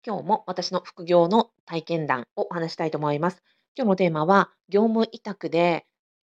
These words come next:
意外なところが生きた公務員の力という話です。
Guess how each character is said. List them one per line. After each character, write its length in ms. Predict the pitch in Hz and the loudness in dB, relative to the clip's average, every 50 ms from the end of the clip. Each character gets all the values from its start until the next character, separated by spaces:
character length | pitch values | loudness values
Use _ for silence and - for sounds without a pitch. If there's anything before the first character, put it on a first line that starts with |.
| _ _ _ 185 | _ _ _ -2
意 80 | 185 | 2
外 160 | 185 190 190 | 2 4 4
な 80 | 185 185 | 2 0
と 100 | 196 202 | 2 2
こ 80 | 196 170 | 2 2
ろ 100 | 156 156 | 2 2
が 160 | 185 202 - - | 0 -2 -4 -6
生 80 | 180 | -12
き 100 | - - | -12 -6
た 100 | - 180 - | -6 -6 -4
公 160 | - - 175 | -2 -2 0
務 200 | 165 170 175 170 | 0 2 2 0
員 220 | 156 147 143 139 | 0 0 -2 0
の 160 | 147 175 - - | 2 2 2 0
力 420 | - - - 143 143 165 - - _ _ - | -4 -12 -10 -4 -2 -2 -2 -2 _ _ -8
と 80 | 165 | -6
い 40 | 147 | -6
う 40 | 143 | -4
話 240 | 143 143 143 - - | -4 -6 -6 -4 -4
で 100 | 165 165 | -4 -6
す。 160 | - - | -6 -10